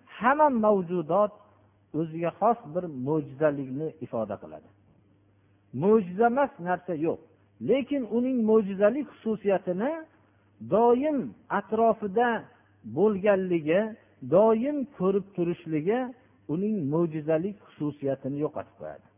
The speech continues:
<clears throat> Alloh subhanahu va taolo Solih alayhissalomning qavmi talab qilgan mo'jizani Solih alayhissalomga berdi.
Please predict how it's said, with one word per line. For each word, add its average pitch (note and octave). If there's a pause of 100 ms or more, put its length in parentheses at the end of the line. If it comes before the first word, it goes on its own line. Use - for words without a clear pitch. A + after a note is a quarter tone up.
(1080)
<clears throat> - (2000)
Alloh G#3
subhanahu A3
va A3
taolo G#3 (1040)
Solih G3
alayhissalomning G#3 (2250)
qavmi G#3
talab A3+
qilgan F3 (200)
mo'jizani E3 (720)
Solih D#3
alayhissalomga C3+
berdi. G#2